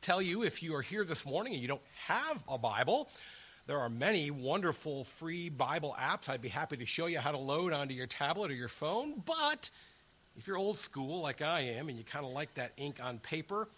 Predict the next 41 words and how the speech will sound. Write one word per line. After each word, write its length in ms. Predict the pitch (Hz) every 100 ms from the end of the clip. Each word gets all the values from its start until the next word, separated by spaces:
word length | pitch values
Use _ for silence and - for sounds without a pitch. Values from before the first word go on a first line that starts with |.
| - -
you're 80 | 214
welcome 360 | 170 170 - 135
to 40 |
take 300 | 123 170 156
one 100 | 143
of 80 | 127
those 240 | 127 123
pew 240 | - - 151
Bibles 420 | 123 120 117 113
with 240 | 135 117
you 100 | 113
today. 420 | 104 110 101 104 113 - - -
Uh, 280 | 135 131 123 123
one 240 | 170 185
thing 160 | 175 214
we 100 | 180
ask, 340 | 113 131 - - - -
look 140 | - 160
inside 200 | 156 165
the 60 | 151
front 200 | 175 -
cover, 260 | 170 185
be 140 | 160 143
sure 200 | - 160
there's 200 | 151 123
no 180 | 151
dedication 800 | 135 147 143 127 - 160 175 208
on 120 | 160 135
that 180 | 131
particular 560 | - - 202 - 214 208
copy 360 | 202 202 208 208
of 120 | 180
the 80 | 196
Bible, 380 | 220 226 285 - - - - -
and 120 | 123
then 100 | 117
it's 200 | 120 95
yours 300 | 131 127 127
to 100 | -
take. 440 | 117 - 139 - -
So, 580 | - - 302 180 208